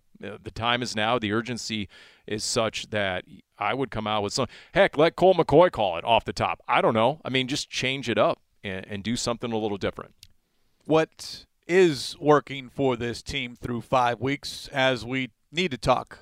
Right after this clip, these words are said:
Speaker 2: about this defense, because for the fourth straight game, they took away the other team's best option.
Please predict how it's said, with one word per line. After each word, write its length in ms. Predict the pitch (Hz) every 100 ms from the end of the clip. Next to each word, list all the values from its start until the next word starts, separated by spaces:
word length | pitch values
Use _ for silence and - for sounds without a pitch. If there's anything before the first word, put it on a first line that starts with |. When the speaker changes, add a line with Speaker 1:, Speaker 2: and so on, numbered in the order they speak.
| _
Speaker 2:
about 260 | 123 127 127
this 240 | 123 117
defense, 540 | - 123 110 113 107 -
because 800 | 127 - 139 139 131 110 - -
for 100 | 131
the 100 | 120
fourth 440 | - 170 170 165 -
straight 420 | - - 160 139
game, 400 | - 139 113 90 _ _ _ _ _
they 240 | 131 139
took 260 | 135 156 156
away 600 | 143 139 147 139 127 113 _ _ _ _ _ _
the 120 | 127
other 160 | 135 160
team's 560 | - 160 147 139 120 -
best 600 | 117 139 139 - - - _ _ -
option. 380 | 120 117 -